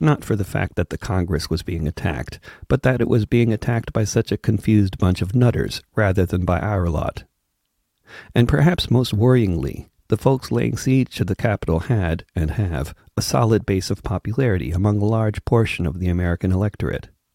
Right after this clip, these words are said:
To try to imagine a time when anarchists laying siege to the Capitol might have broad popular support,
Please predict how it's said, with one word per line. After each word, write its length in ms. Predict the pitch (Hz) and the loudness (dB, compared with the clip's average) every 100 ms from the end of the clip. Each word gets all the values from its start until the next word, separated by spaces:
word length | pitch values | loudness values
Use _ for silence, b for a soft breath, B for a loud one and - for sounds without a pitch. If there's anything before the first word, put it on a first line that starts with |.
| _ _ _ _ _ B B B B | _ _ _ _ _ B B B B
To 100 | - | -4
try 220 | - - | -2 0
to 140 | 165 143 | 4 4
imagine 460 | 131 135 139 127 | 4 2 0 0
a 60 | 117 | 0
time 380 | 107 104 95 90 | 2 2 2 2
when 220 | 92 92 | 2 2
anarchists 720 | 98 110 107 - 82 - - | 2 0 0 -2 -8 -8 -6
laying 280 | 107 95 90 | 0 2 0
siege 320 | - 104 92 | -2 -2 -2
to 120 | - 92 | -4 -6
the 140 | 92 | -4
Capitol 560 | - 101 - 76 58 73 | -2 -2 -2 -2 -2 0
might 300 | 87 92 90 | 0 0 0
have 260 | 101 87 | 0 -2
broad 320 | 92 85 82 | 0 2 0
popular 460 | - 85 - 90 78 | -2 -4 -4 -6 -6
support, 540 | - - - 80 - | -8 -4 -2 -2 -6